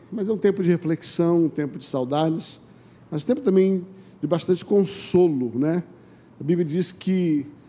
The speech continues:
Deus tem prazer, Deus tem alegria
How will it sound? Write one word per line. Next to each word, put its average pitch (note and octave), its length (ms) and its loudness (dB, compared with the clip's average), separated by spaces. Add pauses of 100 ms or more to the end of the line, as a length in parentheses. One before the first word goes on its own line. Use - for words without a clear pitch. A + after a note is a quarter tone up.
(220)
Deus F3 380 2
tem F3+ 240 2
prazer, D#3 680 2 (600)
Deus D3+ 380 -2
tem D#3+ 240 2
alegria D#3+ 760 0